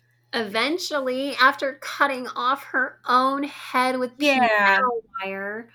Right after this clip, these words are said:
Speaker 1: Oh my God.
Speaker 2: <laughs>
Speaker 1: Yeah, it's
Speaker 2: Oh,
Speaker 1: a,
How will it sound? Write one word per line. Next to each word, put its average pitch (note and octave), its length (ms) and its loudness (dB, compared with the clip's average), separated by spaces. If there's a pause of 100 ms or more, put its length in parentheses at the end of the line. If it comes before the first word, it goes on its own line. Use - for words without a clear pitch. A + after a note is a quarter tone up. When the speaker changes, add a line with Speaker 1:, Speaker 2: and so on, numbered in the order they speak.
(580)
Speaker 1:
Oh A3 120 -2 (240)
my G3 80 -4 (100)
God. A3 200 2
Speaker 2:
<laughs> C4+ 260 -6 (540)
Speaker 1:
Yeah, A3+ 280 0 (240)
it's A#3 240 -4
Speaker 2:
Oh, A3 40 0
Speaker 1:
a, G#3+ 260 2